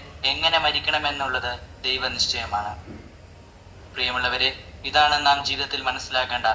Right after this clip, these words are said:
നാം ജീവിതത്തിൽ പഠിക്കേണ്ട നാല് സത്യങ്ങൾ. ദൈവനിശ്ചയം പോലെ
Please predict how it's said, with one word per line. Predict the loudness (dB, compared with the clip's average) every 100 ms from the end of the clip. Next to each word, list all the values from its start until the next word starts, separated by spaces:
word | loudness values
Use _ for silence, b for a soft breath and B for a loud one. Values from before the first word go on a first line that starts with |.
| 0 -14 -2
നാം | 4 4
ജീവിതത്തിൽ | 4 2 0 0 -2
പഠിക്കേണ്ട | -2 0 0 4 2 2 2
നാല് | 2 2
സത്യങ്ങൾ. | -2 -8 -8 -8 -10 -10 -18 -18 -18 -18 -16 -16 -16 -14 -12 -12 -12 -12 -12 -10 -6
ദൈവനിശ്ചയം | 0 2 2 2 0 2 2 4
പോലെ | 4 4